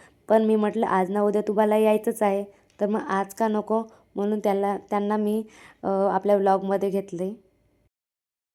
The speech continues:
त्यानंतर उठला दादू. दादूला वहिनीने दिलं माझ्याकडे. मी त्याला घेतलं. इतकं क्यूट दिसत होतं ना, असं वाटत होतं की घरीच घेऊन यावं. पण मी त्याला तिथंच लाडावलं, त्याच्यावर माया केली.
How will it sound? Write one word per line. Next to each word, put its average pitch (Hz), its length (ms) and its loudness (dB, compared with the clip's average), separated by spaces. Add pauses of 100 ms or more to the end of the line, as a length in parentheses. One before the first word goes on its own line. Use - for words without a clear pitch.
(560)
त्यानंतर 214 440 6
उठला 214 360 6
दादू. 214 400 2 (400)
दादूला 208 380 4
वहिनीने 208 420 0
दिलं 202 240 0
माझ्याकडे. 190 640 -2 (420)
मी 208 160 -2
त्याला 208 360 2
घेतलं. 202 520 -2 (420)
इतकं - 380 -2 (100)
क्यूट 226 220 2
दिसत 214 260 -4 (100)
होतं 202 240 -2
ना, 202 80 -2
असं 208 280 0
वाटत 202 260 0 (100)
होतं 214 240 -2
की 202 80 -6
घरीच 208 340 2
घेऊन 196 220 -2
यावं. 175 340 -2 (580)
पण 214 140 0
मी 214 140 0
त्याला 208 260 2
तिथंच 214 420 -2
लाडावलं, 196 540 2 (760)
त्याच्यावर 214 340 2
माया 190 320 0
केली. 190 400 -4